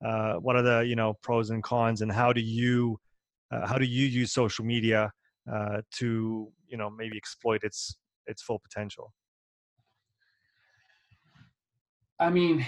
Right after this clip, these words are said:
Speaker 2: it's, it's, it's a part of society now. Like, y-, you can't get around social media. I know a lot of people just wanna put their heads in the ground and act like it doesn't exist.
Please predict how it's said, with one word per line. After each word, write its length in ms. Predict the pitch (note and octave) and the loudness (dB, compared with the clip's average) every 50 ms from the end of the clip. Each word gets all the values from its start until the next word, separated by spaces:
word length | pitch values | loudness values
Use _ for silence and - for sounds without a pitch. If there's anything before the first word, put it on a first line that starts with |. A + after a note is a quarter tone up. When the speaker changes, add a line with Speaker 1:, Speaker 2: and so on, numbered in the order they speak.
| - - | -4 -4
Speaker 2:
it's, 420 | D3 F3+ E3+ - - - - - - - - - - - - - - - _ _ _ _ _ _ _ _ _ _ _ _ _ _ _ _ _ _ _ _ _ _ _ _ _ | -2 -2 -2 0 -2 -4 -6 -6 -8 -8 -10 -10 -12 -14 -16 -20 -20 -20 _ _ _ _ _ _ _ _ _ _ _ _ _ _ _ _ _ _ _ _ _ _ _ _ _
it's, 160 | D#3 D#3+ E3 - - | -4 -4 -4 -4 -4
it's 140 | F#3+ F3+ - | -2 -2 -2
a 60 | G3 | -2
part 200 | F3+ G3 G3+ G3+ | 0 0 0 0
of 80 | G3 F#3 | 0 0
society 640 | - F#3 E3+ - E3+ E3 F3 F3+ F3+ F3+ D3+ C3 - | 0 -2 0 2 2 2 2 2 2 2 2 0 2
now. 300 | B2 A#2 A2+ A2 G2+ - - _ - | 2 2 2 0 -2 -6 -12 _ -4
Like, 240 | C#3 C#3 C3+ B2 - | -2 -2 -2 -2 -4
y-, 300 | - D3+ D3 C3+ B2+ B2+ | -8 -8 -8 -6 -6 -6
you 180 | C#3+ C#3 C#3 C3 | -4 -2 -2 -2
can't 480 | B2+ - - D3+ D3 D3+ D3 C3+ - - | -2 -2 -2 0 0 2 0 0 -2 0
get 360 | - C3+ C3+ C#3 C3+ - _ - | 0 2 2 0 -2 -8 _ -6
around 540 | C#3 B2+ B2 B2+ B2+ C3 C3 C3+ C#3 C#3+ C#3 | -2 0 2 2 4 4 4 4 4 2 0
social 340 | C3 - C#3+ C3+ B2 - C3+ | 0 0 -2 0 0 0 2
media. 180 | C#3 C3+ C#3+ C3+ | 2 2 2 2
I 140 | C3 B2+ | 2 2
know 240 | B2+ C3 C3+ C#3 C#3 | 2 2 2 2 2
a 20 | C3+ | 2
lot 220 | C3 C3+ C3+ C#3+ | 4 4 4 4
of 80 | - - | 2 0
people 240 | C#3+ C#3+ B2+ C#3+ | -2 -2 -2 -2
just 200 | B2+ C3+ B2 A#2+ | -4 -4 -4 -2
wanna 420 | C#3 C3+ C3 C3 B2+ B2 B2 B2 - - _ _ _ _ _ _ _ _ | -2 0 0 2 0 0 -2 -4 -8 -16 _ _ _ _ _ _ _ _
put 180 | - C3+ - - | -4 -4 -2 -2
their 100 | C3+ A#2 | -2 0
heads 240 | A2 B2 C3 B2 C#3 | 2 2 2 2 2
in 60 | C3+ | 0
the 80 | C3 A#2+ | 0 2
ground 260 | B2 C3 B2+ B2+ B2 | 4 4 4 4 4
and 100 | A#2+ B2 | 4 2
act 220 | C3 C3 C3 - | 2 2 0 0
like 140 | C#3+ C3 A2+ | -2 -4 -2
it 80 | A#2+ A2+ | -2 0
doesn't 240 | C3 A#2+ B2 B2+ | 0 0 0 0
exist. 500 | A#2+ A2 G#2+ B2+ C#3+ D3 C#3 - - - | 0 0 2 2 2 2 0 -4 -8 -14